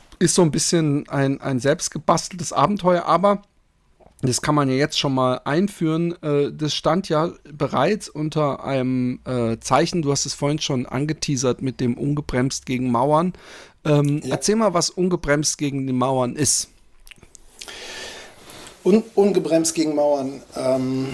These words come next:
Speaker 2: ist, äh, zum einen,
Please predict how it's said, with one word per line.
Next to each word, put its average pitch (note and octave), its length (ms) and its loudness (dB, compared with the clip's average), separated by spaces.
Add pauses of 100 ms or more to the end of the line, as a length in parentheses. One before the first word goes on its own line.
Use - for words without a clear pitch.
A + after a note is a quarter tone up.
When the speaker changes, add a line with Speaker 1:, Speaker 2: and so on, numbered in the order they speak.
(440)
Speaker 2:
ist, - 540 -2
äh, A#2 520 0 (1500)
zum B2+ 260 2
einen, D#3 500 -4